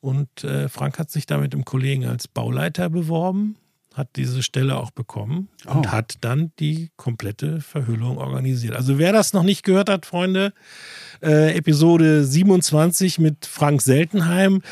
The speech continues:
Speaker 1: war für mich, da ich, ich war damals da
Speaker 2: Oh.
Speaker 1: und für mich hat sich da so ein Kreis geschlossen und das war schon sehr, sehr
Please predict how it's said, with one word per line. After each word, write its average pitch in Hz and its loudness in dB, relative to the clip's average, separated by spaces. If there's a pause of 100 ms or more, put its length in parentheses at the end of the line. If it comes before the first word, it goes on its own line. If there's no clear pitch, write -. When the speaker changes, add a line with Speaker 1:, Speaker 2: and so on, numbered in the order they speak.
(140)
Speaker 1:
war 151 2
für - 0
mich, 151 4
da 127 2
ich, 156 -2 (200)
ich 165 0
war 139 0
damals 123 -2
da 131 -2 (200)
Speaker 2:
Oh. 117 4
Speaker 1:
und 131 4
für 131 2
mich 143 4
hat 143 2
sich 143 -2
da 123 2
so 123 0
ein 120 2
Kreis 127 0
geschlossen 113 -4
und 117 -4
das 120 -2
war 131 2
schon 123 2
sehr, 135 2
sehr 123 0